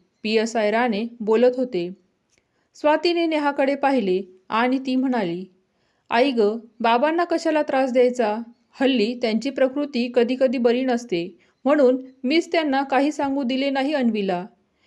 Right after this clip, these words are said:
आणि हा प्रश्न आमचा आम्हीच सोडवला,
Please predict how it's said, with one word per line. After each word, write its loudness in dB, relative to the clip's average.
आणि 0
हा 0
प्रश्न 0
आमचा 0
आम्हीच 0
सोडवला, 0